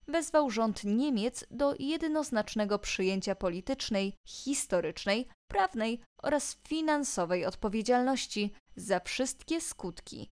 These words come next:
jakie Polsce i jej obywatelom przyniosła druga wojna światowa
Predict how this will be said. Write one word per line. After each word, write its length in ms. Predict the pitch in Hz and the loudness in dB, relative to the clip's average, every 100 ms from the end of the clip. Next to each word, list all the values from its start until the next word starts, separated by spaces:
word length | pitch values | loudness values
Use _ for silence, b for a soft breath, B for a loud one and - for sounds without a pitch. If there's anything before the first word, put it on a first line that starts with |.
| _ | _
jakie 280 | 196 196 202 | -2 0 0
Polsce 580 | 190 220 277 - - 311 | 6 6 6 2 2 2
i 240 | - 190 | 2 -2
jej 260 | 190 233 233 | 4 4 4
obywatelom 720 | 240 202 202 202 254 277 262 | 0 2 2 2 2 2 2
przyniosła 500 | - 262 262 - 254 | -2 -2 -2 -2 -2
druga 320 | 233 277 277 | -2 0 0
wojna 320 | 262 262 233 202 | 2 0 0 -2
światowa 640 | - 190 185 240 214 | -2 -2 2 4 6